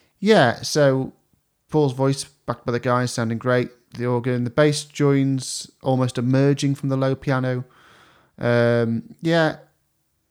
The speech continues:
<sighs> we've got the, the guitar solos. Um, it's hard to discuss them in a way that's gonna mean much to the listener. You just gotta listen to them both and decide which one you like.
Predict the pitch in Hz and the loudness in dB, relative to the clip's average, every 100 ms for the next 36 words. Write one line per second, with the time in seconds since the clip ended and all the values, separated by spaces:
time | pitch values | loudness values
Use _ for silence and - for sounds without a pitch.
0 | _ - - - 139 - _ _ - 135 | _ -16 -14 -12 -14 -18 _ _ -8 -4
1 | 143 151 - 139 123 - _ _ _ _ | -2 -2 -2 -2 -2 -6 _ _ _ _
2 | _ _ _ 127 - 139 123 117 120 117 | _ _ _ -10 -4 0 2 2 -2 -2
3 | 117 107 - _ - _ - 120 120 117 | -2 -6 -16 _ -20 _ -8 -2 0 0
4 | 117 113 - _ _ _ _ - - - | -4 -8 -14 _ _ _ _ -20 -20 -6
5 | 160 147 165 147 - 127 - 123 120 113 | -4 2 4 4 2 -4 -2 -2 -2 -2
6 | 110 113 110 110 113 110 117 113 - - | -2 0 -2 -2 -4 -2 -2 -4 -6 -6
7 | 120 120 117 107 131 160 117 107 113 113 | -4 -2 -4 -6 -6 -4 -4 -2 -2 -4
8 | - 104 101 104 110 - 107 104 - 104 | -4 -2 -4 -4 -8 -4 -4 -6 -8 -6
9 | 110 113 | -4 -4